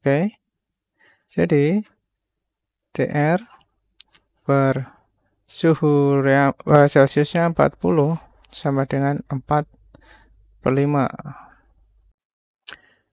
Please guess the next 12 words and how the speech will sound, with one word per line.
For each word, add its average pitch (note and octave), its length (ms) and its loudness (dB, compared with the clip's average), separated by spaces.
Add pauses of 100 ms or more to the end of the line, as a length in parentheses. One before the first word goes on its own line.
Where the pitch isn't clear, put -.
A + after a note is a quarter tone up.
(120)
Maka D3+ 720 0
T C3+ 160 -2
R, C#3 400 0 (480)
suhu C#3 320 -6
Reaumurnya C#3 800 -2
itu D#3+ 160 -6
empat D3+ 320 -6 (160)
per G#3+ 320 -2 (480)
lima D#3 480 0 (160)
dikali D#3 640 -2
empat C#3+ 400 -4
puluh. - 400 -6